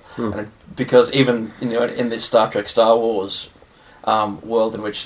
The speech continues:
Speaker 2: space travel is sort of instantaneous and you can get from one end of the galaxy to the other,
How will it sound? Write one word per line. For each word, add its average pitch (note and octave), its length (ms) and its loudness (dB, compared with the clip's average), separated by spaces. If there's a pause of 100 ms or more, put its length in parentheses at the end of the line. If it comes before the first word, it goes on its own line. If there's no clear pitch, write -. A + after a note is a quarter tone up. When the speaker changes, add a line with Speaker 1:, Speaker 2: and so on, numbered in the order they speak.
(120)
Speaker 2:
space A#2 300 0
travel A2+ 320 4
is A2+ 80 -8
sort A#2 140 2
of A#2 120 -4
instantaneous A2+ 800 -6
and A2 60 -8
you A2 60 -10
can A2+ 140 -12
get G#2 140 0
from A2 200 -10
one G#2+ 160 -2
end A2 160 -8
of G#2 60 -10
the G#2+ 60 -8
galaxy A2 340 -4
to G#2 80 -10
the F#2+ 140 -6
other, G#2+ 240 -4